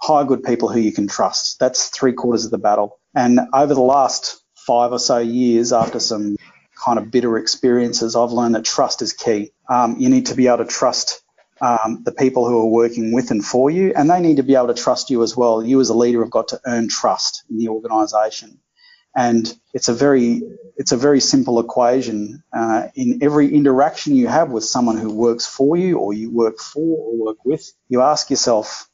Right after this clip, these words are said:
"What am I doing with this person right now that's either gonna build trust or destroy trust?" Um, because if they trust you as a person and trust the insights and results you can get them, then that goes a long way towards being considered a leader.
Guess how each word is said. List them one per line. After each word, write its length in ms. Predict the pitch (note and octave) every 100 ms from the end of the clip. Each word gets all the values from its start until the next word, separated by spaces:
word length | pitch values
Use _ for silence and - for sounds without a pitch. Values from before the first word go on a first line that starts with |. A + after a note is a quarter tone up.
| -
"What 100 | D3+
am 100 | D#3+
I 60 | C#3+
doing 240 | B2 C#3
with 120 | C#3 C3
this 160 | A2+
person 360 | - B2 A#2 A#2+
right 180 | A#2 A2+
now 200 | A#2 A2+
that's 160 | A2
either 220 | A#2+ A#2
gonna 200 | A2+ A#2
build 300 | A2 B2+ B2
trust 320 | B2 B2+ A2+ -
or 80 | A2+
destroy 440 | - - A#2 G#2+
trust?" 540 | G#2+ A#2 G2+ - - - _
Um, 160 | A#2+ A#2
because 240 | A#2+ B2+
if 100 | B2
they 140 | D#3+ E3
trust 340 | - C#3+ -
you 80 | - -
as 100 | A2
a 60 |
person 400 | - B2 C3+ A#2
and 140 | A2+ A#2
trust 320 | - A#2 -
the 160 | A2
insights 580 | A#2+ C#3 - A#2+ A#2 -
and 200 | - A2
results 400 | G#2+ A2+ A2+ A#2+
you 100 | A2
can 160 | A2 G#2+
get 220 | A#2+ B2
them, 280 | F#3 F#3+ - _
then 220 | B2+ A#2+ A#2+
that 180 | B2
goes 220 | B2+ B2 A#2
a 40 |
long 340 | A#2 A#2 A#2 A2
way 280 | A2+ A2+
towards 800 | A2 - A2+ A2+ A2 A2 - - _ _
being 220 | - A#2+
considered 580 | A#2 A2+ - C#3 A#2 A2+ - -
a 140 | A#2
leader. 520 | A#2+ A#2 B2+ C3+ A2